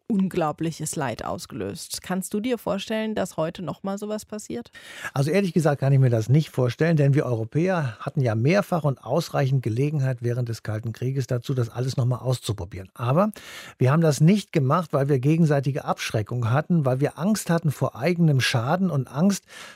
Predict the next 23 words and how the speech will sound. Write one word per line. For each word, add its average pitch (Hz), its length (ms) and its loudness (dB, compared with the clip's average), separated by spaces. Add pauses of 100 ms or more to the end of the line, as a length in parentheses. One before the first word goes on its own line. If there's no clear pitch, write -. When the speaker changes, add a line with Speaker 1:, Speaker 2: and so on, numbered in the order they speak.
Speaker 2:
vor - 280 -2
unkalkulierbaren 156 1160 0
Folgen, 175 320 2 (320)
nicht 165 260 2
nur 165 120 2
für 131 140 0
das 117 180 0
Gegenüber, 127 480 0
sondern 123 240 0
eben 123 200 -4
auch 113 160 -6
für 143 280 0
uns 127 180 -2
selber. 110 560 -2 (380)
Und 127 160 0
diese 190 260 2
Ängste 180 380 2
haben 143 340 0
verhindert, 139 640 4
glaube 160 260 -2
ich - 80 -4
jedenfalls, 131 460 -2
dass 131 260 -2